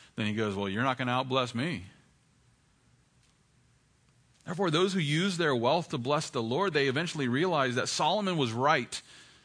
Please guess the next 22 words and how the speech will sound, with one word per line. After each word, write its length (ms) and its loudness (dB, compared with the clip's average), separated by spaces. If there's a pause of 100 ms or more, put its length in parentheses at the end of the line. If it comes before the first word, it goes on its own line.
(160)
when 120 0
he 100 4
declares 520 4
in 80 0
Proverbs 420 4
chapter 420 2
three, 500 0 (300)
Honor 380 4
the 80 4
Lord 400 2
with 160 -2
your 120 2
possessions 800 0
and 160 0
with 160 -2
the 120 -2
first 440 0
fruits 260 0
of 120 -4
all 320 0
your 200 -2
increase, 720 0